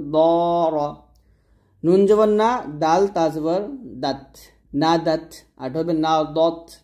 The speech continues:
না দত। না দাঁত, এটা কিন্তু বলবেন না, না দত বলতে হয়। দেখুন বাংলা উচ্চারণটা, না দাঁত, না দত এরকম।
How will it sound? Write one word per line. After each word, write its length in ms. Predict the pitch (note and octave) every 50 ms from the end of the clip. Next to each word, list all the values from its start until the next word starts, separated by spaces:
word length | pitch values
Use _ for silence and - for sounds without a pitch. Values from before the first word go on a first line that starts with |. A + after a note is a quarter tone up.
| _ _ _ _
না 160 | C#3 C#3+ D3+ D#3 D3+ C#3+ C3 C3
দত। 240 | D#3 E3 D#3+ D#3 D#3 - - - - _ _ _ _ _ _ _ _ - D3+
না 100 | D#3+ E3 D#3
দাঁত, 220 | D3 D3 - - - - -
এটা 160 | D#3+ - D#3
কিন্তু 200 | D3+ D#3 C#3 C3
বলবেন 280 | A#2+ A#2+ A#2 A2+ A#2
না, 140 | A#2+ A#2 A2+ -
না 240 | A#2+ B2+ C3+ D3+ D#3 D#3 D#3
দত 380 | C#3+ B2+ G#2+ D3+ E3 F3+ F3 F3 -
বলতে 260 | C#3 B2+ C3 A#2+ A2
হয়। 80 | A#2 A#2
দেখুন 200 | C3+ D3 D#3+ E3 D3
বাংলা 240 | C#3 C3+ C#3 C#3 C3+ C3
উচ্চারণটা, 400 | C3 - C3+ C3 C3 C3 D#3 F3+ C#4 - - - - - - _ _ _
না 160 | - D3 D3 D#3 D#3+
দাঁত, 300 | D#3+ E3 E3 G3+ A3 - - - - _ _ _ _ _ _ _
না 260 | C3+ C#3 D3 D#3 D#3
দত 280 | D3+ C#3+ D3+ D3 D3 D3 - - - -
এরকম। 380 | - A#2+ A2+ A#2+ A2 - G#2+